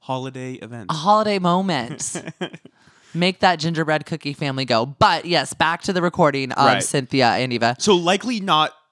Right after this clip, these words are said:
Speaker 1: illegal.
Speaker 2: No.
Speaker 1: Because we suspect that the person who recorded it was having the conversation directly with Cynthia.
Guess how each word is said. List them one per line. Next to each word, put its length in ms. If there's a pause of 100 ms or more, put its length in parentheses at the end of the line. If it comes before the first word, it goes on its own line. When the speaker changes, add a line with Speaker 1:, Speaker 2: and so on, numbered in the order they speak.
(360)
Speaker 1:
illegal. 440 (420)
Speaker 2:
No. 280 (100)
Speaker 1:
Because 300
we 180
suspect 760 (120)
that 300
the 80
person 340
who 120
recorded 520
it 120
was 160
having 400
the 80
conversation 560
directly 520
with 200
Cynthia. 400